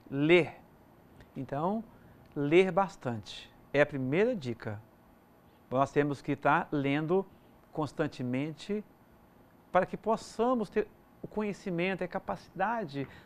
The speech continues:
no momento de escrever. Ao ler, compreendemos diversos mecanismos linguísticos,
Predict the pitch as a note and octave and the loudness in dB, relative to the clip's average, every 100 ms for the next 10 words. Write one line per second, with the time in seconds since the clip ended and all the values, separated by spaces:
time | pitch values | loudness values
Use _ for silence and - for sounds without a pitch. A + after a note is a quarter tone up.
0 | - E3+ E3 D#3+ D3+ F#3 D3+ B2+ A2 G#2 | -4 0 2 0 0 2 4 4 2 -2
1 | - - - - - - C4 C#4 F#3+ G#3 | -14 -20 -20 -20 0 12 12 12 12 12
2 | C3+ - - - - - - - - - | 12 2 -18 -20 -20 -20 -20 -20 -20 -12
3 | - B3 B3+ B3 G3 A3 G#3 F#3 D#3+ A3 | 6 8 10 8 10 10 8 6 8 8
4 | C4 A#3 - G#3+ A3 G3+ F3 A#3+ - E3+ | 8 6 2 2 4 4 4 2 2 0
5 | F3 E3+ F#3 F#3+ - C3 B2+ - - | 0 4 4 2 -4 -6 -6 -8 -18